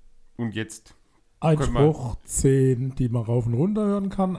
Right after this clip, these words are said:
Speaker 2: Eins ist bei mir leider auf der, äh, Fuck-Off-Liste.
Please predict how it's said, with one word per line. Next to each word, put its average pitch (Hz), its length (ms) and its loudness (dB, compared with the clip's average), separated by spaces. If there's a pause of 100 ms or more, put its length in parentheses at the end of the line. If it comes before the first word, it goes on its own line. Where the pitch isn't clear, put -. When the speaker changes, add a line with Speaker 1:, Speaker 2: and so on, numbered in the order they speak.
Speaker 2:
Eins 190 480 0
ist 156 140 -6
bei 165 80 -2
mir 151 300 -2
leider 143 460 -4
auf 143 200 -8
der, 131 500 -6 (960)
äh, 117 380 -6 (400)
Fuck-Off-Liste. 135 1040 -2